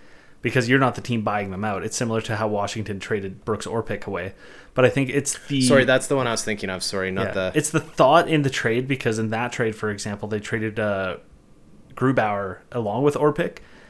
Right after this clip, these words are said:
Speaker 1: and Grubauer was the centerpiece of that trade.
Speaker 2: Mm-hmm.
Speaker 1: And then they bought out Orpik, and then he got signed by, um, Washington or whatever. So
Speaker 2: Yeah.
Speaker 1: I think that was the difference. It'd be like if maybe Edmonton traded Keith away with, like, Samorukov or something like that,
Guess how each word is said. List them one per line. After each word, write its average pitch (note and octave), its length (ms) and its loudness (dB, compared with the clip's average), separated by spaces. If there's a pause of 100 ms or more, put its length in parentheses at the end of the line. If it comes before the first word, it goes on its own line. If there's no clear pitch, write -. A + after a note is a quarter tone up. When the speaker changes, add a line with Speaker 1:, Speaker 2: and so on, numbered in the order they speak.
(200)
Speaker 1:
and A2 400 0
Grubauer B2 460 4
was A2 140 0
the A#2 80 -6
centerpiece A2+ 560 -2
of G2 100 -10
that F#2 180 -6
trade. F#2+ 380 -6 (220)
Speaker 2:
Mm-hmm. G#2 340 -4
Speaker 1:
And A#2+ 180 0
then A2 160 4
they A2 120 4
bought A2 240 2
out G#2+ 140 -2
Orpik, A#2+ 400 2
and G#2+ 140 -2
then G#2 120 -4
he A2 100 -6
got G2+ 180 -4
signed G2+ 380 -4
by, F#2 400 -6 (560)
um, F2+ 280 -8
Washington G2+ 580 -8 (160)
or A2+ 160 -4
whatever. G2 460 -8
So - 200 2
Speaker 2:
Yeah. G#2 180 6
Speaker 1:
I C3 60 2
think C3+ 240 -2
that A#2+ 180 2
was A#2+ 140 -4
the G#2+ 100 -6
difference. A2 380 -6
It'd A#2+ 120 0
be A#2+ 100 -2
like G#2+ 240 -4
if A2 160 -6
maybe A2 400 -4 (500)
Edmonton A#2 480 0
traded A2 640 2 (300)
Keith B2 300 0
away A2 380 2
with, G#2+ 360 -4
like, G2+ 140 -4
Samorukov G#2 760 -2
or G#2+ 60 -4
something G2+ 320 -8
like F#2+ 200 -8
that, G2 280 -4